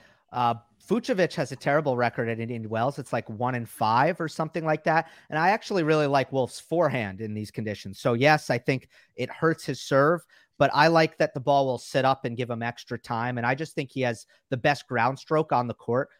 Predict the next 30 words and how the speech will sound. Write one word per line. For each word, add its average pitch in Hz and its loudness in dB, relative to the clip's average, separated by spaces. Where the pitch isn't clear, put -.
against 147 0
Vucevic, 160 -2
which 123 -6
is 127 -8
the 139 -10
forehand. 156 0
And 131 -4
Martin, 135 4
uh, 131 4
he 180 -2
hasn't 147 -2
been 131 -4
very 123 2
consistent 123 -6
over 120 -2
the 117 -4
course 120 -2
of - -16
the 117 -4
last 113 -2
year 110 -2
at 104 -4
all. 139 2
So - -2
that's 147 4
why 147 6
I 123 2
got 123 4
on 120 0
Wolf. 127 0